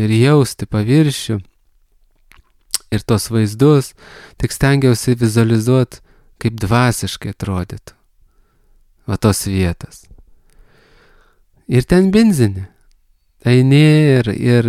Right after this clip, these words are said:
medituoji, ir žaidimus atsimeni, vizualizuoji žaidimus, juk prie Rada Kundas kiek žaidimų vyksta.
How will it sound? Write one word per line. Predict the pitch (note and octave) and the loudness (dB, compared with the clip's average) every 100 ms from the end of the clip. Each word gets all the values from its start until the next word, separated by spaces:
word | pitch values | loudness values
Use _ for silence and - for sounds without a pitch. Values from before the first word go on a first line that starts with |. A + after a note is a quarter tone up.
| A2+ | 2
medituoji, | B2 A#2+ A#2 C3+ D3 D3 C#3+ A#2+ | 2 0 0 2 4 4 4 2
ir | |
žaidimus | G2+ A2+ A2+ C3+ C#3+ C3 C3 | 2 0 2 2 2 0 -2
atsimeni, | - - C3 B2 A#2 | -4 -4 0 0 0
vizualizuoji | G2 F#2+ G2 G2 G2+ G#2+ G#2 | -2 0 0 0 2 2 2
žaidimus, | A2+ A2+ C#3 C#3+ B2 | 0 0 0 0 0
juk | - - | -2 -6
prie | G#2+ G2+ | -6 -4
Rada | G#2 G#2 G#2+ | -4 -6 -12
Kundas | - A2 A2 G#2 - | -8 -8 -6 -8 -6
kiek | G#2 G#2 | -8 -2
žaidimų | A2 A2 C3 D3 C3+ | -2 2 0 0 -2
vyksta. | C3 A#2+ - - | -4 -6 -8 -12